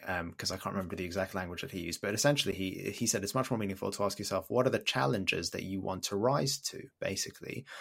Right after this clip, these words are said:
What are the, what are the things that other people would find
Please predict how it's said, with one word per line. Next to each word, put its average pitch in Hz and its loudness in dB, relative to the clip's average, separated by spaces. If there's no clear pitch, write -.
What 120 8
are 117 8
the, 98 6
what 139 10
are 160 10
the 147 6
things 120 4
that 117 8
other 143 12
people 110 4
would 101 6
find 107 2